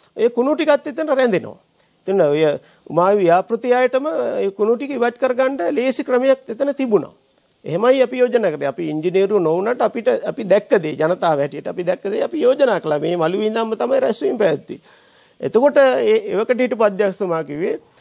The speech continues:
"මේ සාමාන්‍ය ජනතාවගේ අදහස අපිට වැඩක් නෑ. මේ අපි ඉංජිනේරු විභාග පාස් වෙලා තියෙන්නේ." ඉතින් ඒ නිසා ඔය අදහස් වැඩක් නෑ කියලා ඒ වෙලාවම ප්‍රතික්ෂේප කළා.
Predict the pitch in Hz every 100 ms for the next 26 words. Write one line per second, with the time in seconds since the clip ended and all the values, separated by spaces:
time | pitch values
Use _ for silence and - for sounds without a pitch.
0 | _ _ - 220 214 196 220 220 214 208
1 | 208 208 202 196 190 185 180 175 156 175
2 | 220 208 175 139 151 247 262 196 160 156
3 | 190 175 160 190 220 226 202 196 196 175
4 | 175 165 180 175 196 175 180 - 135 151
5 | - 247 113 107 _ _ - 151 131 220
6 | 294 226 220 262 226 220 220 220 269 -
7 | 330 180 190 220 214 202 226 226 226 254
8 | 226 226 233 262 254 269 - 175 - -
9 | -